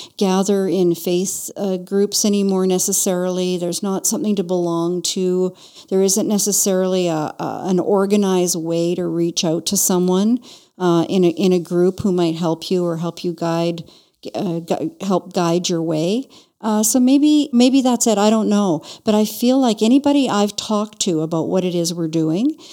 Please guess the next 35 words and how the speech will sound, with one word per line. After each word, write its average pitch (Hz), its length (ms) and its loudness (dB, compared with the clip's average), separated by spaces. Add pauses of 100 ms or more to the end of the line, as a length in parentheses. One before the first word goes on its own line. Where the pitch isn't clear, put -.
(160)
in 196 160 2
fact, 196 260 -2 (320)
right 220 240 2
before 226 300 -4
we 180 100 0
came 185 220 0
into 175 120 -2
the 175 80 -4
podcast 170 540 -6
room, 170 160 -2
I 165 60 0
had 170 180 -4
to 175 80 -6
run 165 220 -2
an 170 100 0
errand, 165 380 -2
and, 165 200 -2 (340)
um, 170 520 0
I 202 80 -2
was 175 140 -2
talking 185 300 -4
to 190 100 -4
a 180 40 -2
woman. 185 160 -2
I 208 120 -2
don't, 294 260 -6
I 208 60 -10
don't 220 260 -4
know 190 80 -2
how 180 160 -2
old 165 220 -2
she 165 160 -2
is. 160 100 -2
I'm 196 140 0
gonna, 190 160 0